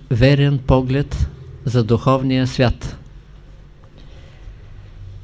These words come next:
Реалното човешко право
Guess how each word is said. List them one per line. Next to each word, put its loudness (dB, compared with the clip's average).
Реалното 6
човешко 2
право 6